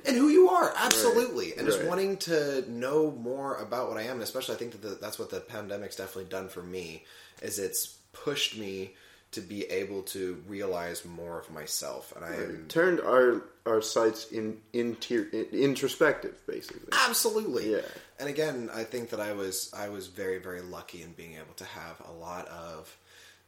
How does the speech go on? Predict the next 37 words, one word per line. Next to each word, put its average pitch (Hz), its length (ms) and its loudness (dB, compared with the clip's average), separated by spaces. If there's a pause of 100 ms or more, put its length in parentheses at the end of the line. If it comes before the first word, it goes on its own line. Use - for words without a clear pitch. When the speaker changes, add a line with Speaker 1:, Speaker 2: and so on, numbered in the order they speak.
(200)
Speaker 1:
that. 90 460 -6 (1800)
<sighs> - 20 -20 (340)
I - 60 -16
keep - 200 -14
on 87 100 -18
saying 87 200 -10
security - 360 -6
too 92 100 -10
much, - 180 -14
but - 200 -4
having 127 720 -4 (220)
that, 107 420 -2 (320)
be 117 140 -4
able 110 140 -2
to 95 100 -10
finally 110 240 -8
be 95 120 -8
realized 92 320 -8
for 92 60 -12
the 85 80 -16
first 92 220 -8
time 92 80 -10
in 82 60 -14
my 82 180 -12
life, 82 180 -12
and 85 120 -16
being 85 160 -12
able 82 140 -12
to - 100 -16
also 85 260 -10
have 80 220 -14
that - 180 -12
time 82 400 -12 (640)
Speaker 2:
To 135 100 4
Speaker 1:
to - 80 4
Speaker 2:
do 117 180 6
it. - 60 4